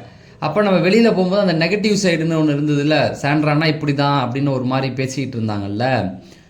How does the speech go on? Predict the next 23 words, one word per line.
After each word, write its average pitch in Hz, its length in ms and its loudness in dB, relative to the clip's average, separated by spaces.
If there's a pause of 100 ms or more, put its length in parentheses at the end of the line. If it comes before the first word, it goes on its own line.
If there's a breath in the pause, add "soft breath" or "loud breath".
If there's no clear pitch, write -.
(120 loud breath)
அதை, 127 240 0
அதை 127 460 0
வந்து 151 260 0
எடுக்கிறதுக்காக 147 840 -2
பாவப்பட்ட 147 600 0
மாதிரி 143 260 -2
பேசி, 143 340 -2
பேசி 135 680 -4 (200 loud breath)
உக்காந்து 156 340 0
அழுது, 143 760 0 (300 loud breath)
ஆ, 123 220 -2
இப்ப 160 280 0
அந்த 156 180 2
பழசெல்லாம் 196 460 0
அவங்க 180 420 0
பேசுனதெல்லாம் 165 360 -2
அப்படியே 151 360 -2
மாத்தி 165 320 0
மாத்தி 160 220 0
உல்டாவா 156 300 2
பண்றாங்க 123 340 -2
பாருங்க. 95 340 -4 (460 loud breath)
என்னன்னா, 160 380 0